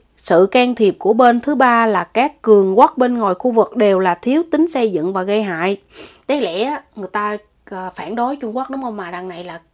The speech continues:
không cho những đất nước thứ ba can thiệp vô. Cái phần này nè, ông Putin nói,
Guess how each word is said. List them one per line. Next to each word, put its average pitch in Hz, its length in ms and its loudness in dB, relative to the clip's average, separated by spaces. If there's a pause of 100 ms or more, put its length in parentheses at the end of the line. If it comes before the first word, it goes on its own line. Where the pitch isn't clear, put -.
(260)
không 226 200 -6
cho 233 180 -4
những 202 160 -6
đất 240 180 -10
nước 285 160 -4
thứ 311 80 -8
ba 226 280 -4 (400)
can 226 180 2
thiệp 190 200 0
vô. 220 240 2 (640)
Cái 254 200 0
phần 196 200 -2
này 180 140 -2
nè, 165 140 -10 (480)
ông 208 180 0
Putin 214 320 0
nói, 226 360 -4